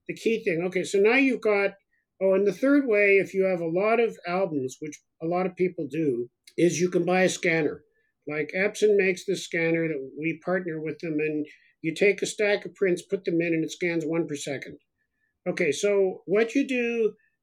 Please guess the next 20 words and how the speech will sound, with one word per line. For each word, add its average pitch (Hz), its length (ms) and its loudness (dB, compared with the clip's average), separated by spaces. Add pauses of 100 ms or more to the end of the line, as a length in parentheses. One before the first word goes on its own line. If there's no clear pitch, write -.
to 190 120 2
facilitate 202 720 0
this 165 140 -8
process 151 640 -8
is 151 300 -6
you 165 400 -2 (400)
pick 226 200 0
a 247 60 0
place 208 480 2
where 170 100 0
all 180 140 0
the 175 80 -4
pictures 185 400 -4
are 151 60 -4
gonna 147 180 -4
go. 147 380 -6 (260)
So, 202 460 2
for 226 100 4
example, 214 800 2
um, 180 460 0